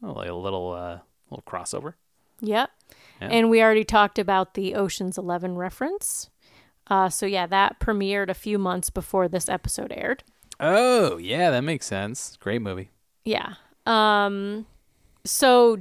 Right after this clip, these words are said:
Speaker 2: do you want me to tell you what Joss Whedon's and Marty Noxon's commentary was?
Speaker 1: Yeah.
Speaker 2: Okay. Uh, so on the theory that this episode revealed Buffy's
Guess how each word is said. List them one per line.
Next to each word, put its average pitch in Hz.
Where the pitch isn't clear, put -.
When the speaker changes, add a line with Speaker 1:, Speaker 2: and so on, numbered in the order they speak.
Speaker 2:
do 240
you 277
want 262
me 240
to 240
tell 220
you 220
what 190
Joss 196
Whedon's 202
and 190
Marty 180
Noxon's 180
commentary 226
was? 233
Speaker 1:
Yeah. 139
Speaker 2:
Okay. -
Uh, 214
so 208
on 254
the 277
theory 349
that 285
this 277
episode 226
revealed 202
Buffy's 196